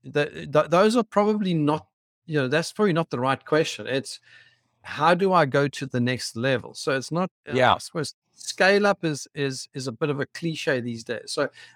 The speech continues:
Speaker 1: uh, uh, the, the term really is, "How do I go to the next level and, and keep growing my wealth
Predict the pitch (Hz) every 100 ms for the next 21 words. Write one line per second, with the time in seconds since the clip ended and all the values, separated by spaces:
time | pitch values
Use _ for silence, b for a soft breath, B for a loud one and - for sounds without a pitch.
0 | B 160 - B B B B B B B
1 | _ _ 156 151 180 170 - 214 220 190
2 | 160 175 156 139 - 165 190 196 175 151
3 | 156 151 147 143 135 135 - - 160 190
4 | 127 123 147 - 160 151 151 151 - -
5 | _ _ - 147 135 - 196 160 143 151
6 | 160 151 135 135 135 135 139 139 123 147
7 | 160 131 - - -